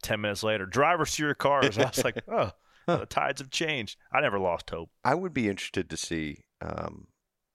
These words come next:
Speaker 3: hear his take on his podcast this
Speaker 1: I
Speaker 3: week.
Speaker 1: was, I was curious to hear that as well.
Speaker 2: He,
Speaker 1: Uh,
Speaker 2: there was nobody more pissed off looking wa-, walking to their car than him.
Speaker 1: before, before the race.
Speaker 2: Like, he looked mad that they were gonna, like, 'cause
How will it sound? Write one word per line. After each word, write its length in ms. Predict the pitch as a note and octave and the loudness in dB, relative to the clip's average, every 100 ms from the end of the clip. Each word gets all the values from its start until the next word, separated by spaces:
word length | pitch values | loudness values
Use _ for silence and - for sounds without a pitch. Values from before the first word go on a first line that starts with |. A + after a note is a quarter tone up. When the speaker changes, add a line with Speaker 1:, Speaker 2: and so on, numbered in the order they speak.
| - | -10
Speaker 3:
hear 200 | E2 D#2+ | -6 -4
his 200 | E2 - | -4 -2
take 240 | D#2+ D2+ | -4 -4
on 120 | D2+ | -8
his 160 | D2 - | -8 -8
podcast 480 | D2 C#2+ - - - | -6 -8 -8 -14 -12
this 140 | - | 0
Speaker 1:
I 80 | C#3+ | 2
Speaker 3:
week. 60 | G3 | 2
Speaker 1:
was, 180 | C3+ | 0
I 100 | C3+ | 0
was 240 | E3 D3+ A2+ | 0 -2 -8
curious 420 | - C3 A2+ - | -4 -2 -2 -2
to 80 | G#2 | -4
hear 180 | G#2 G2+ | -2 -2
that 120 | G2 | -2
as 140 | F#2 | -4
well. 220 | G2+ G2+ G2+ | -4 0 2
Speaker 2:
He, 120 | C#3 | 2
Speaker 1:
Uh, 120 | C3+ | 2
Speaker 2:
there 180 | G#2 A#2+ | 4 4
was 180 | B2 F#2 | 4 0
nobody 500 | G2+ G#2 A#2 A#2 G#2+ | -2 2 4 4 2
more 200 | G#2 G2 | 0 -2
pissed 300 | - G2 - | -2 -6 -2
off 260 | F2 E2+ F2 | 0 0 -4
looking 300 | F2 F2+ F2+ | -8 -8 -6
wa-, 100 | F2 | -6
walking 360 | - F#2 - F2+ | -2 -2 -2 -8
to 100 | F2+ | -6
their 180 | D#2+ D#2 | -4 -4
car 360 | E2+ D2+ D#2+ _ _ - | -4 -4 -6 _ _ -12
than 100 | F#2 | -10
him. 240 | E2+ D2 - | -8 -10 -4
Speaker 1:
before, 520 | A2+ - A#2 G#2 G2+ - | -4 -2 -2 -2 -2 -6
before 240 | G#2+ - G2+ | -6 -2 -2
the 80 | F2 | 2
race. 60 | |
Speaker 2:
Like, 140 | G#2+ - - | 0 0 -12
he 240 | - G2+ A#2+ | -6 -2 0
looked 320 | G#2+ F2 - | 0 -4 -6
mad 300 | F#2+ E2+ D#2 _ | -4 -2 -4 _
that 180 | F#2 E2+ | -8 -4
they 100 | F#2+ | -4
were 80 | F2+ | -4
gonna, 140 | E2 | -4
like, 140 | D2 F2 _ _ | -8 -10 _ _
'cause 180 | - A2+ | -6 -2